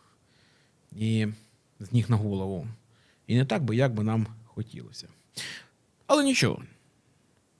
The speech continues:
Тут, знаєте, від себе не втічеш. Як казав Бен Уоллес в останній своїй промові в парламенті в Британії, що Заходу, як Дудаєв казав,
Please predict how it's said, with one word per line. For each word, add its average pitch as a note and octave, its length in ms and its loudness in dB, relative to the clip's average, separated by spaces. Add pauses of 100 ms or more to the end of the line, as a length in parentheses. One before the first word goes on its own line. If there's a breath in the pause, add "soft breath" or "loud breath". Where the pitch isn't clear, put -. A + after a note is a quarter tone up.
(680)
Тут, - 280 -6
знаєте, D3 280 2
від A#2 140 -2
себе A#2 200 2
не G#2+ 180 2
втічеш. - 640 -10 (400)
Як - 160 -8
казав C#3 260 4
Бен A#2 180 4
Уоллес C#3 600 -2 (240)
в - 40 -16
останній G#2+ 380 -2
своїй G#2 200 -2
промові G#2+ 500 -2
в - 180 -14 (260)
парламенті A#2 560 -4
в - 300 -20
Британії, C3+ 500 -2 (720 soft breath)
що - 260 -8
Заходу, D#3 580 0 (1040 soft breath)
як G#2 260 0
Дудаєв G#2 380 4
казав, F2 380 -10